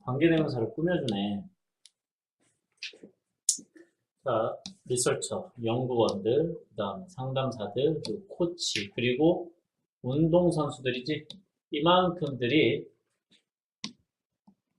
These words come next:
자신감에 대해서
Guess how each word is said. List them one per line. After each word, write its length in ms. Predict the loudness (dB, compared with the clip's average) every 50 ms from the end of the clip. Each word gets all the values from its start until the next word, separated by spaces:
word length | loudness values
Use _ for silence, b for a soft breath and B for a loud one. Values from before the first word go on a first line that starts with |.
| _ _ _ _ _ _ _ _ _ _ _ _ _ _ _ _ _ _ _ _ _ -8
자신감에 1300 | -2 0 2 2 2 2 2 2 4 4 4 2 0 0 0 0 2 2 4 4 4 4 2 0 -2 -6
대해서 800 | -8 -8 -6 -2 -2 -2 -2 -2 0 2 4 6 6 4 2 -2